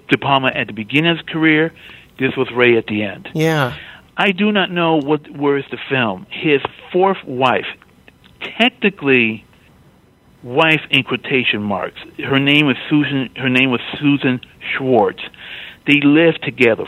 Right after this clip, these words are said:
Speaker 1: for the last ten years of his life. They weren't technically married.
Speaker 2: Hmm.
Speaker 1: But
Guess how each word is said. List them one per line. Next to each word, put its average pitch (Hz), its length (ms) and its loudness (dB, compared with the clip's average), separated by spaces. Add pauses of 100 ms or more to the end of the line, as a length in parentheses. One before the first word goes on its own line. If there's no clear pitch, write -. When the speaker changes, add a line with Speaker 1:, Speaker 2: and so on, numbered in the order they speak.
Speaker 1:
for 127 80 -2
the 117 80 2
last 123 340 2
ten 117 200 0
years 117 200 2
of 110 100 -2
his 110 160 0
life. 107 320 -2
They 123 60 2
weren't 123 280 0
technically 113 420 -6
married. 107 500 -2 (800)
Speaker 2:
Hmm. 156 80 -4
Speaker 1:
But 135 240 0